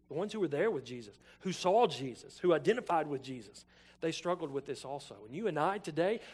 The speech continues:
we don't have Jesus walking beside us, or do we? We, we don't have somebody to follow along and to hear them preach, or, or do we? You see, that's where we really have to wrestle with this idea of who are we?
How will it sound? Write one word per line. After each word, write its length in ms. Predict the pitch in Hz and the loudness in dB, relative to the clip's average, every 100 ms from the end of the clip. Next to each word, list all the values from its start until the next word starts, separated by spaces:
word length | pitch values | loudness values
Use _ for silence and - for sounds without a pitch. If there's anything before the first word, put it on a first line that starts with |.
| - | 4
we 80 | 208 | 6
don't 140 | 220 | 8
have 220 | 220 262 | 6 4
Jesus 360 | 147 151 127 131 | 0 -6 -6 -6
walking 280 | 127 131 123 | -8 -6 -10
beside 380 | 117 135 110 | -10 -8 -10
us, 180 | - - _ _ _ _ - | -12 -20 _ _ _ _ -8
or 120 | 143 | -4
do 220 | 151 165 | -2 -2
we? 180 | 110 87 _ _ _ _ _ _ _ _ _ _ _ _ _ _ _ _ _ _ - - | -4 -12 _ _ _ _ _ _ _ _ _ _ _ _ _ _ _ _ _ _ -20 6
We, 120 | 202 | 6
we 180 | - 233 | 8 10
don't 140 | 262 | 10
have 200 | 220 240 | 10 8
somebody 360 | - 196 185 160 | 4 8 8 8
to 60 | |
follow 340 | 160 185 185 185 | 6 8 10 10
along 320 | 165 185 175 | 10 10 8
and 80 | 156 | 4
to 60 | |
hear 200 | 139 180 | 0 2
them 160 | 165 151 | 2 0
preach, 500 | - 170 127 - - _ _ _ _ _ _ _ _ _ _ _ | -2 -4 -4 -8 -14 _ _ _ _ _ _ _ _ _ _ _
or, 160 | 156 156 | -4 -2
or 120 | 156 | -2
do 220 | 139 147 156 | 0 0 -2
we? 260 | 107 - - _ _ _ _ _ _ _ _ _ _ _ - | -4 -12 -20 _ _ _ _ _ _ _ _ _ _ _ -10
You 60 | |
see, 140 | 151 180 | -4 2
that's 260 | 165 180 | 2 2
where 100 | 180 | 0
we 160 | 170 147 | 0 0
really 240 | 139 151 | 0 0
have 200 | 135 135 | 0 -2
to 80 | - | -6
wrestle 360 | 127 147 151 123 | -8 -8 -8 -10
with 140 | 117 | -10
this 180 | 120 113 | -10 -8
idea 360 | 127 117 127 120 | -8 -6 -4 -6
of 80 | - | -8
who 240 | 151 147 | -8 -6
are 180 | 127 208 | -6 -8
we? 160 | 117 | -12